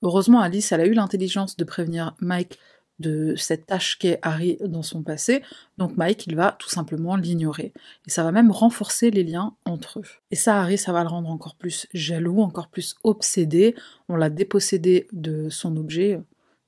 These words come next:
tel un enfant capricieux à qui on a enlevé son jouet favori.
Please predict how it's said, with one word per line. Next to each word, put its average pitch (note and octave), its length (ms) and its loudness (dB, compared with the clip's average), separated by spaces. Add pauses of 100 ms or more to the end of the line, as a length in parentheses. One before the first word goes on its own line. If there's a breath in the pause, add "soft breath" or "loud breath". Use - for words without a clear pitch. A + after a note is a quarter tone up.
tel G3 100 2
un D#3+ 160 0
enfant F3+ 280 -4
capricieux G3 600 -6
à D#3 80 -4
qui - 140 -14
on D#3+ 160 -4
a - 20 -4
enlevé E3+ 300 -2
son F3+ 180 -6
jouet F3 240 -2
favori. - 600 -6